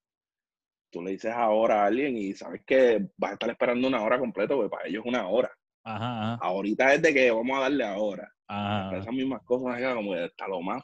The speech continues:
Speaker 1: freaking simple es
Speaker 2: Sí, mano, sí, mano. Está brutal.
Speaker 1: Eh.
Speaker 2: Pero es ni-, es nítido, es nítido al, al fin y al cabo que eso es, ahí cuando tú te expones a otras culturas y, ¿sabes? Que e-, eso es algo que te da
Speaker 1: Aprende,
Speaker 2: vivir
Speaker 1: güey.
Speaker 2: acá.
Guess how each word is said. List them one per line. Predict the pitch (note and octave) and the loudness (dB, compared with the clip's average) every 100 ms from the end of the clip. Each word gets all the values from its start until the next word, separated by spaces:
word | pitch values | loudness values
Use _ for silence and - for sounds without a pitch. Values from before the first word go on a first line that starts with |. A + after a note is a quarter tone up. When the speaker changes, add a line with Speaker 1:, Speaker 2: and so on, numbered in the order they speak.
| _ | _
Speaker 1:
freaking | - C#3+ C#3 A2 | -4 -2 -2 -4
simple | - C3 D3 - A2 G#2+ F#2 G2 A#2 A#2 G#2+ F#2+ | -4 -4 -4 -4 0 2 2 2 4 4 4 0
es | - _ _ _ _ _ - _ _ _ _ _ _ _ _ | -2 _ _ _ _ _ -20 _ _ _ _ _ _ _ _
Speaker 2:
Sí, | - | -10
mano, | A2 F#2 E2 F2+ F2 | -8 -8 -10 -12 -12
sí, | F2+ | -12
mano. | F2+ E2 D#2+ - _ | -12 -12 -16 -20 _
Está | - - | -16 -10
brutal. | G2 F#2+ E2+ F#2 _ _ - | -10 -8 -10 -14 _ _ -10
Speaker 1:
Eh. | G#2+ A2 F2 C3+ _ - | -2 -2 -4 -14 _ -2
Speaker 2:
Pero | B2 | 0
es | E3+ | 0
ni-, | F3 C#3+ | 0 0
es | C#3+ | 0
nítido, | F#3 B2 C#3+ C#3 | 2 2 4 4
es | B2+ | 4
nítido | B2+ C#3 C#3 B2+ | 2 4 6 6
al, | A2+ G#2+ | 4 0
al | - | 0
fin | A#2 | 0
y | |
al | A#2+ | 2
cabo | A#2+ B2 | 4 4
que | G#2 | 2
eso | F#2+ - G#2 | 0 0 -2
es, | F#2+ - | -2 0
ahí | G2+ | 2
cuando | - B2+ | 4 4
tú | A#2+ B2 B2 A#2+ A2 G#2 | 4 4 6 4 4 2
te | |
expones | G2+ - A2 A#2 | -2 0 0 2
a | A2+ | 2
otras | A2+ - | 0 0
culturas | A#2+ G2+ - A2+ A#2 A2+ G#2+ G2+ F#2+ | 0 0 2 4 6 6 4 4 2
y, | F#2 F#2 F2+ F2 F2 | -2 -4 -4 -6 -6
¿sabes? | G2+ G2 | -4 -4
Que | F2+ F2 E2 | -4 -6 -6
e-, | A2+ B2 - | -2 -2 0
eso | B2 | 0
es | C#3+ | 0
algo | D3 D3+ | 0 2
que | |
te | C#3+ | 2
da | A#2+ | 2
Speaker 1:
Aprende, | B2+ | 4
Speaker 2:
vivir | B2 A2 | 4 2
Speaker 1:
güey. | G#2+ | 0
Speaker 2:
acá. | G2+ | -4